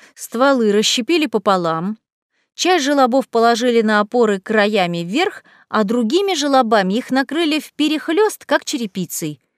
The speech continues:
Хлынувший под вечер ливень отлично протестировал конструкцию. Ни вещи, ни мы не намокли. А в палатках у нас были душевая, столовая и место для дневного сна.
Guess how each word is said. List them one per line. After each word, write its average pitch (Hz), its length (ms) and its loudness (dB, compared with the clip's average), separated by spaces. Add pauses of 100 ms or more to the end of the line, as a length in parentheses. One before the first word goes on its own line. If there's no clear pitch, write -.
(280)
Хлынувший 240 840 -2
под 220 180 0
вечер 220 460 0
ливень 220 580 0
отлично 262 560 -4
протестировал 294 760 -4
конструкцию. 196 880 -4 (300)
Ни 294 320 2
вещи, 339 640 0
ни 247 180 2
мы 196 220 2
не 190 100 0
намокли. 175 640 -4 (440)
А 180 100 -6
в - 100 -12
палатках 202 520 -2
у 220 40 -4
нас 202 240 -4
были 185 260 -2
душевая, 180 800 -4 (120)
столовая 208 760 -2 (360)
и 294 200 0
место 320 520 -2
для 247 220 -2
дневного 233 500 0
сна. 175 400 -4